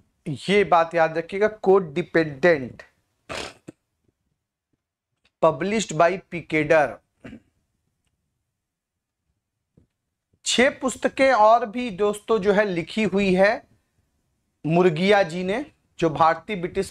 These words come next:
पत्रकार है। दोस्तों, इंपॉर्टेंट डेज पे आ जाते हैं, तो वर्ल्ड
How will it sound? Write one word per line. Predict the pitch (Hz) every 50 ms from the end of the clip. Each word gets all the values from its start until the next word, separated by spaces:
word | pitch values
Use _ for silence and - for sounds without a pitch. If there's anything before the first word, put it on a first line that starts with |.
| - _
पत्रकार | - 156 160 - 151 151 151 - 156 147 147 143 139
है। | - - - _ _ _ _ _ _ _ _ _ _ _ _ _ _ _ _ _ _ _ _ _ _ _ _ _ _ _ _ _ _ _ _ _ _ _ _ _ _ _ _ _ _ _ _ _ _ _ _ _ _ _ _ _ _ _ _ _ _ _ _ _ _ _ _ _ _ _ _ _ _ _ _ _ _ _ _ _ _ _ _ _ - _ _ _ _ _ _ - - - - - _ -
दोस्तों, | 165 208 226 220 - - 302
इंपॉर्टेंट | 302 277 247 254 254 240 233 233 277 294 294 277 202
डेज | 233 240 262 262 -
पे | - - 262
आ | 247 247
जाते | 247 233 247 240 240 240 247
हैं, | 254 254 262 269 254
तो | 262 247
वर्ल्ड | 190 160 156 185 208 240 254 254 214